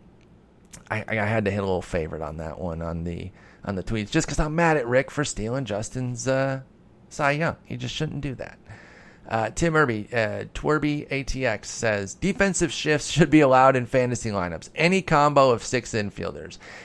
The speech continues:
If I want four third basemen, one shortstop,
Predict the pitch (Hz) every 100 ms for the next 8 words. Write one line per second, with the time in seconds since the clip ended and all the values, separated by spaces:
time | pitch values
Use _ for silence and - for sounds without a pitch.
0 | - 101 123 123 117 113 - - 131 143
1 | - 135 113 127 147 - 147 117 117 123
2 | - 139 131 - 139 127